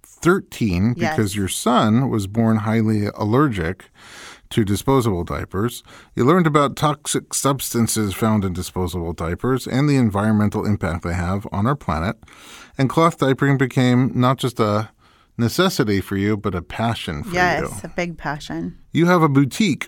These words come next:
Speaker 1: Earth Baby Boutique, a gorgeous boutique, and L A's premier cloth diaper and eco boutique. You have a giant selection of brands and different styles of cloth diapering. It's overwhelming for someone to consider.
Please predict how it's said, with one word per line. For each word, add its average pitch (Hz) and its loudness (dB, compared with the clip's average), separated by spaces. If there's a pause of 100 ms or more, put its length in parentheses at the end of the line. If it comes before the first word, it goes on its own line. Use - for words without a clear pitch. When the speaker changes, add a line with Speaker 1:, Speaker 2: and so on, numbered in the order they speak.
Speaker 1:
Earth 143 0
Baby 123 0
Boutique, 101 -2
a 92 -4
gorgeous 110 0
boutique, 90 -6
and 131 2
L 104 -2
A's 104 -2
premier 104 0
cloth 110 -4
diaper 101 -2 (100)
and 92 -2
eco - -2
boutique. 113 -4
You 131 0
have 120 0
a 113 0
giant 123 0
selection 98 -2
of 85 -6 (160)
brands 131 2
and 92 -2
different 98 -6
styles 113 2 (500)
of 110 0
cloth 107 0
diapering. 104 2 (100)
It's 208 0
overwhelming 123 4
for 117 -2
someone 117 4
to 107 -4
consider. 95 -2